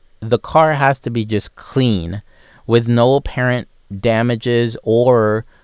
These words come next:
uh, squeaking, squeals, any noises. As long as it's free of all that and it drives good, chances are you're gonna get the top dollar that they are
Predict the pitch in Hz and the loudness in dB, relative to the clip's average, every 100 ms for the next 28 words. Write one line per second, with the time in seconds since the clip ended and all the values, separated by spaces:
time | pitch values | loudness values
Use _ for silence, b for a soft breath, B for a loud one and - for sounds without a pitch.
0 | b b 95 98 - - 135 135 139 135 | b b 0 0 -4 0 0 2 0 0
1 | 135 131 - 131 143 147 139 135 135 131 | 0 -4 -6 -4 -2 0 0 0 -2 -4
2 | 117 113 117 131 147 135 147 147 139 - | -2 0 0 0 0 -2 -4 -4 -6 -12
3 | - - _ _ - 104 _ _ 120 117 | -20 -20 _ _ -14 -14 _ _ -2 0
4 | 127 147 170 156 127 - _ _ _ _ | 0 -2 -2 -6 -8 -18 _ _ _ _
5 | - - - 160 180 185 147 139 123 110 | -18 -18 -10 -4 -2 0 2 2 2 2
6 | 104 87 - B B B B 113 113 104 | 2 0 -6 B B B B -2 -2 -2
7 | 113 107 123 139 - 175 175 _ _ _ | 2 4 2 0 -2 -2 -2 _ _ _
8 | _ _ _ _ _ _ _ - - 135 | _ _ _ _ _ _ _ -20 -6 -2
9 | 139 160 196 170 143 104 95 107 b b | -2 0 0 4 4 4 2 -2 b b
10 | b 107 110 113 123 135 127 120 107 113 | b -4 -2 2 2 0 -2 -4 -4 0
11 | 110 127 117 120 107 107 104 110 113 104 | 0 2 2 4 2 0 -2 -2 0 0
12 | 101 107 98 95 | 0 0 2 0